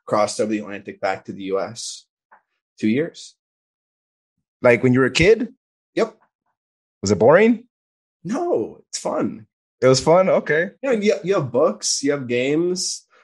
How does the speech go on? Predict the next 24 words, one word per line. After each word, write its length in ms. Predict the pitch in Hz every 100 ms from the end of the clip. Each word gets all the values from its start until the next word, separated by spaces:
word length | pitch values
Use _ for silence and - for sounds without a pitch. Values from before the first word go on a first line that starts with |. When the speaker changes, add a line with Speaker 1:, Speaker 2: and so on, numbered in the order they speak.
| -
Speaker 1:
um, 520 | 117 123 123 117 - _ _ _ _ _ _
and 280 | 123 123 120
then 240 | 127 127
also, 260 | 120 120 139
like, 80 | 120
there's 80 | 123
lots 200 | 127 123
of 40 |
neat 220 | 123 123
people 260 | 117 110 135
on 80 | 143
the 80 |
boat, 340 | 131 135 160 160
and 220 | 113 113
you 80 | 113
also, 320 | 117 123 135
like, 180 | 123 120
you 120 | 113
have 160 | 110 123
your 120 | 135
fa-, 180 | 127 104 -
whole 200 | 131 -
family 300 | 113 175 147
there. 400 | 98 110 175